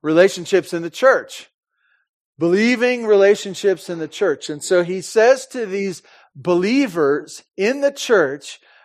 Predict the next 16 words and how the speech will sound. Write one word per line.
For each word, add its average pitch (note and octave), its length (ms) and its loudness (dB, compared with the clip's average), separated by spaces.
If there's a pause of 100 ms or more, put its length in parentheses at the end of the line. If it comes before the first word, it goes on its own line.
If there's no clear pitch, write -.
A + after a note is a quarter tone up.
who F#3+ 80 2
are G3+ 100 4
in G#3+ 80 -2
relationship G#3 680 2
with E3 160 -4
one E3 220 -4
another, E3 400 0
he D#3 160 -10
says, D3+ 320 -10 (240)
"Work G3+ 540 6
out E3+ 360 4
your E3+ 200 0
salvation." F3+ 800 -2 (800)
Work A#3 260 0
it C#4+ 80 2
out. D4+ 340 -2